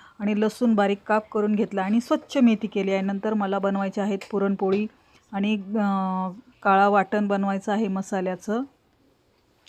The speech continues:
त्याच्यासाठी खोबरा, थोडासा गरम मसाला, कोथिंबीर घेतली आहे, आलं लसूण.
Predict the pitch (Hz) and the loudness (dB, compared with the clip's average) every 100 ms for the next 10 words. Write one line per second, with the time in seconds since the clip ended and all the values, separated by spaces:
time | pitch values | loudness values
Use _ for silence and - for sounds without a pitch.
0 | _ _ - 214 208 233 220 220 196 202 | _ _ -8 -4 -2 -4 -4 -2 0 0
1 | 202 208 196 220 190 196 196 190 190 196 | 0 0 -2 -2 -4 -2 -2 -4 -4 -6
2 | 185 190 202 185 196 190 190 185 180 185 | -4 -4 -4 -6 -6 -4 -4 -6 -6 -6
3 | 185 190 180 - _ _ - - 202 185 | -6 -6 -10 -14 _ _ -20 -12 -6 -4
4 | 185 185 - 196 | -4 -6 -6 -8